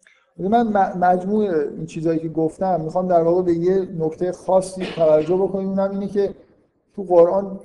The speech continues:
فوق‌العاده زیاد به فرم توجه می‌شه. این، این چیز مدرنیه. این همه توجه به فرم، نه فرم یه عبارت،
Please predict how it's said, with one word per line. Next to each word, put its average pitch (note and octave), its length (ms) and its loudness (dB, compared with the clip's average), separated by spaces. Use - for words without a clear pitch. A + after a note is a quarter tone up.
فوق‌العاده F#3+ 840 2
زیاد F3 280 -2
به E3+ 80 -4
فرم G3 760 -2
توجه C#3 540 -6
می‌شه. F#3+ 200 -20
این، G3+ 140 -8
این G#3+ 220 -2
چیز G#3 160 -6
مدرنیه. D#3 800 -2
این G3 200 -6
همه E3 320 -2
توجه D3+ 600 -4
به C#3+ 80 -4
فرم، F#3 760 -2
نه E3 160 2
فرم E3+ 380 -2
یه D#3 340 -6
عبارت، D3+ 580 2